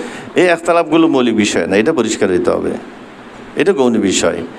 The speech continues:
এই জন্য আমরা বলি চারো, সমস্ত উম্মত ইত্তেফাক এ কথা, চারো মাযহাব হক। যে কোনো মাযহাব অনুযায়ী আমল করলে নুজা-, নামাজ, রোজা, হজ, যাকাত আদায় হয়ে যাবে। ওই জিনিসটাই যে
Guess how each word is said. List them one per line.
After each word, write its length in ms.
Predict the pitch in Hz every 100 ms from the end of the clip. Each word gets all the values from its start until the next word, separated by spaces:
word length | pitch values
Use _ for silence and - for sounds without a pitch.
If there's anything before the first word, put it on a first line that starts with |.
| - - - -
এই 80 | 170
জন্য 220 | 226 226
আমরা 180 | 214 220
বলি 180 | 220 233
চারো, 440 | 214 240 233 160
সমস্ত 420 | - 226 254 247
উম্মত 340 | 247 226 220 175
ইত্তেফাক 520 | 165 170 - 123 117
এ 60 |
কথা, 180 | 104 104
চারো 300 | 110 165 175
মাযহাব 360 | 151 123 135 123
হক। 220 | - - - - - - - 143 - 120 120
যে 160 | 226
কোনো 220 | 220 277
মাযহাব 380 | 277 214 185 208
অনুযায়ী 320 | 208 208 208
আমল 220 | 175 190 180
করলে 260 | 175 156
নুজা-, 380 | 147 143 156 127
নামাজ, 400 | 143 147 139 139
রোজা, 240 | 135 135
হজ, 260 | 131 135 123
যাকাত 340 | 127 123 113
আদায় 240 | 113 110 104
হয়ে 160 | 95
যাবে। 260 | 90 87 87 - - - - - 226
ওই 160 | 285
জিনিসটাই 640 | 226 233 220 220 135 92 - - - - -
যে 480 | 120 180 247 269 269